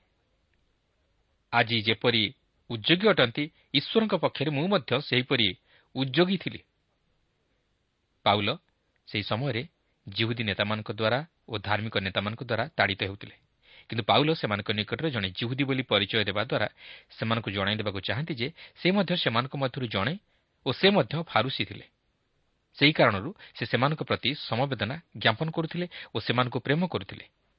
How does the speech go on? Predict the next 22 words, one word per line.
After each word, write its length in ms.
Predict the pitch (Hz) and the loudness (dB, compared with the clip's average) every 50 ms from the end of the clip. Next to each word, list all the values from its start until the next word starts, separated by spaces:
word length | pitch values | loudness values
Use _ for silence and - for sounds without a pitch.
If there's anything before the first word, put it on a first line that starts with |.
| _ _ _ - | _ _ _ 2
କାରଣ 160 | - 131 151 | 4 4 4
ସେ 140 | 151 - 139 | 4 2 0
ସେମାନଙ୍କର 480 | - - 131 147 160 139 - - 107 127 151 - - - - - - | -2 0 0 0 0 0 0 0 0 0 -2 -4 -10 -20 -20 -12 -2
ମନୋଭାବକୁ 440 | 113 110 117 135 139 160 175 - - 139 | 0 4 4 6 6 4 4 2 0 0
ଜାଣିପାରୁଥିଲେ। 580 | 123 127 143 156 - 110 104 - - - - - _ _ _ _ _ _ _ _ _ _ _ _ _ - | 0 0 -2 -2 -6 -8 -8 -10 -12 -18 -20 -20 _ _ _ _ _ _ _ _ _ _ _ _ _ 2
କିନ୍ତୁ 180 | 160 170 180 208 | 2 2 2 2
ସେ 120 | - - | 0 -2
ସେମାନଙ୍କୁ 460 | 165 - 147 135 151 170 185 - - 190 208 | 0 2 4 4 4 4 2 0 0 2 2
ନିଜର 300 | 190 135 110 113 113 113 110 101 - _ - - - - _ _ _ _ | 2 2 2 4 4 4 4 2 0 _ -18 -20 -20 -20 _ _ _ _
ପୃଷ୍ଠଭୂମି 580 | - 139 131 - - - 185 160 147 151 160 160 | 0 0 0 0 -2 -4 -4 -2 0 0 0 0
ପ୍ରଦାନ 320 | 147 - 113 95 104 113 131 | 2 2 2 4 4 2 2
କରିବାର 380 | 131 - 110 104 104 113 113 120 139 165 - _ _ _ _ _ _ - | 2 0 0 2 4 4 2 2 2 -2 -6 _ _ _ _ _ _ 4
କାରଣ 180 | - 202 113 143 | 4 6 6 6
ହେଉଛି 260 | 170 165 196 - - 120 | 4 2 2 0 -2 -4
ଯେ 120 | 107 - 170 - _ _ _ _ _ _ _ _ _ _ _ - - | -4 -6 -8 -10 _ _ _ _ _ _ _ _ _ _ _ -10 2
ସେ 100 | - 190 208 | 4 4 4
ସେମାନଙ୍କୁ 420 | - - 147 117 110 110 - 135 | 4 4 2 2 2 2 0 -4
ଖ୍ରୀଷ୍ଟଙ୍କ 380 | - - 160 - - 196 190 185 | -4 -2 -2 0 0 0 0 0
ନିମନ୍ତେ 300 | 143 117 104 101 - 113 | 0 0 0 0 2 4
ଲାଭ 220 | 104 98 107 101 139 | 4 4 2 0 -2
କରିବାକୁ 360 | - - 165 165 165 151 120 | -4 -4 -2 -2 -2 -4 -4
ଚାହୁଁଥିଲେ। 420 | - 104 95 95 98 - - - | -6 -6 -6 -6 -8 -12 -18 -20